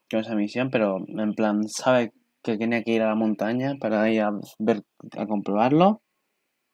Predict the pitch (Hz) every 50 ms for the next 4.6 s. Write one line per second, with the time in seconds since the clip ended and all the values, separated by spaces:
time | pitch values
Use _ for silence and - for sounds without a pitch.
0 | _ _ _ _ _ _ _ _ _ _ _ _ _ _ - 113 123 127 123 123
1 | 120 120 117 120 117 117 117 117 131 123 135 135 131 127 127 - 120 113 120 120
2 | 127 127 123 120 120 117 117 120 117 113 110 107 107 - - 123 123 131 135 131
3 | 131 120 113 - - - - - - 107 98 - 113 113 110 107 107 107 113 117
4 | 120 120 117 110 101 104 110 107 110 127 151 175